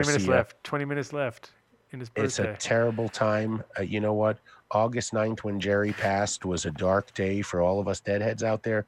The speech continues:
Speaker 1: Mm-hmm.
Speaker 2: But I'll tell you an interesting fact. Out of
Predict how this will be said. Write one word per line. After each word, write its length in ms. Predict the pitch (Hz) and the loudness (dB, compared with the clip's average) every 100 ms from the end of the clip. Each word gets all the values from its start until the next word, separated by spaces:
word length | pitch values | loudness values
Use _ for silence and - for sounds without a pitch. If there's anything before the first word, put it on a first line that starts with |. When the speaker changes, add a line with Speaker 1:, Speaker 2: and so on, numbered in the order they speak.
| - | -8
Speaker 1:
Mm-hmm. 200 | 104 107 104 | -18 -10 -2
Speaker 2:
But 100 | 101 | 0
I'll 80 | 98 | 0
tell 160 | 120 | -2
you 100 | 123 | -2
an 80 | 113 | -2
interesting 420 | 120 120 - 107 | -2 -2 -2 -4
fact. 440 | - 110 113 - - - _ 101 | 0 2 2 -2 -16 -20 _ -4
Out 120 | |
of 120 | 104 | -2